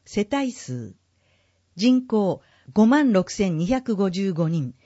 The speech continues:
前月比、マイナス二十人。男、二万七千四百八十三人。前月比、プラス四人。女、二万八千七百七十二人。前月比、マイナス二十四人。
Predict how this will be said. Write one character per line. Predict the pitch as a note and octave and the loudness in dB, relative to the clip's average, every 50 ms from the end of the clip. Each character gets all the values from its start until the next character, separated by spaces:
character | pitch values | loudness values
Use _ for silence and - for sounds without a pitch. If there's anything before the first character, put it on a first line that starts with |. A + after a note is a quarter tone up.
| _ _ _ _ _ - | _ _ _ _ _ 0
前 | G#3 A3 G#3+ G#3+ | 2 2 2 2
月 | G3+ G3 G3 - | 0 -2 -4 -6
比、 | - - D3 C3+ - _ | -10 -12 -12 -12 -8 _
マ | F3+ G3+ A3+ | -2 0 0
イ | A#3+ | 2
ナ | A#3+ A#3+ | 0 -2
ス | A3+ - G3+ G3 | -2 -4 -2 -2
二 | G3+ G#3 | 0 0
十 | E3+ F#3 G#3 G3 | 0 0 -2 -2
人。 | E3+ C#3+ C3 C3 B2+ A#2+ - _ _ _ _ _ _ _ _ _ _ _ | -2 -2 -4 -4 -6 -8 -12 _ _ _ _ _ _ _ _ _ _ _
男、 | G#3+ G#3 - B3+ B3 B3 - A3 F3+ - - _ _ _ _ - | -4 0 0 0 0 0 0 -2 -4 -4 -6 _ _ _ _ 0
二 | G#3 A3+ | 2 4
万 | A#3+ C#4 C#4+ C4 A#3 | 4 4 2 2 0
七 | G#3 G3 G3+ G#3 G#3+ | 0 0 0 -2 -2
千 | G#3+ - A3+ G#3 F#3 D3+ | -4 -4 -4 -4 -2 -2
四 | E3 A3+ C4 C4+ | 0 0 0 0
百 | B3 A#3 G3 - F3 | -2 -6 -8 -6 -6
八 | D#3+ E3 F3 - - B3 | -6 -6 -6 -6 -6 -4
十 | G3+ A3+ A3 G#3 | -4 -2 -4 -4
三 | - - G#3 G3 F3 D3 | -4 -4 -4 -4 -4 -4
人。 | C3 C3 B2+ B2+ - _ _ _ _ _ | -4 -6 -6 -8 -12 _ _ _ _ _
前 | - A3 A3 A3 G#3+ | -2 0 2 2 0
月 | G#3 F#3+ G3+ - | 0 -2 -4 -10
比、 | - - B2+ - - _ _ | -14 -14 -14 -14 -14 _ _
プ | - | -2
ラ | G#3 A3 A3 | -2 -2 -2
ス | G#3+ - G3 | -4 -6 -6
四 | F3 E3+ E3 F3 | -4 -4 -2 -2
人。 | F3+ D#3+ C3 A#2+ - _ _ _ _ _ _ _ _ _ _ _ | -2 -2 -4 -6 -10 _ _ _ _ _ _ _ _ _ _ _
女、 | - G#3+ A3+ A#3+ A#3+ A3+ G#3+ F#3+ - - _ _ _ _ _ - | 0 2 2 2 2 0 -2 -2 -4 -8 _ _ _ _ _ 0
二 | G#3 A#3 | 2 4
万 | B3 C#4 C#4+ C4 | 4 4 2 0
八 | A3+ F#3 G#3 F#3+ | -2 -4 -6 -8
千 | - - - G#3+ G3 F3 D#3+ | -6 -6 -4 -4 -4 -2 -4
七 | E3+ F3 G#3+ A#3+ | -4 -2 -4 -4
百 | A#3+ B3+ A3 G#3 - F3 | -4 -6 -6 -6 -4 -4
七 | E3+ E3+ F#3 G#3+ A3 | -2 -2 -2 -2 -4
十 | E3+ E3 F3 D#3+ D3+ | -4 -4 -4 -4 -4
二 | E3 F3+ F3+ | -4 -2 -2
人。 | D#3+ C#3+ C3+ C3 B2 - _ _ _ _ _ _ | -2 -2 -4 -6 -8 -10 _ _ _ _ _ _
前 | G#3 G#3 G#3 G#3 | -2 0 0 0
月 | G3 G3 F#3+ - - | -2 -4 -8 -10 -14
比、 | - C#3+ - _ _ | -16 -16 -16 _ _
マ | - G3 A3 A3+ | -4 -2 0 0
イ | A#3 | 0
ナ | A#3 A3+ | -2 -4
ス | G#3+ - G3 | -4 -4 -2
二 | G#3+ A#3+ A#3 | -2 0 0
十 | E3+ E3+ D#3+ C#3+ C3+ | -2 -2 -4 -4 -2
四 | C3 C#3 D3+ | -2 -2 -2
人。 | D#3 C#3+ C3 B2+ B2 | -2 -4 -4 -6 -8